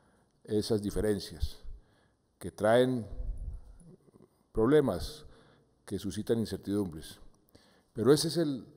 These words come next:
la labor del gobernante, esa es la labor del gobierno, del Estado. Y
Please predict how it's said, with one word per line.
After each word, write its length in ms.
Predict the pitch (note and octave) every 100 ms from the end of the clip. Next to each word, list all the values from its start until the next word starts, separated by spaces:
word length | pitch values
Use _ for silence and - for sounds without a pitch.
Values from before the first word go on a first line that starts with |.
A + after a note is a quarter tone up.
| -
la 80 | A#2
labor 360 | A2+ C3 C#3+
del 160 | C3+ A#2+
gobernante, 520 | A2 G#2 A2 - - - - _ _ _ _ _ _ -
esa 240 | G#2 F#2+
es 140 | A#2 A#2
la 80 | G#2
labor 520 | G2 G#2+ A#2+ A#2 - - - - _ _ -
del 1200 | A#2 F#2+ F#2+ F#2+ F2 - - - _ _ G#2+ F2+
gobierno, 540 | F2+ A2+ C3 A2+ A2 F#2
del 480 | E2+ D#2+ D2+ D#2 - - F2 -
Estado. 540 | - D3+ B2 D2+ - - - - _ _ _ _
Y 340 | F#2+ F2+ F2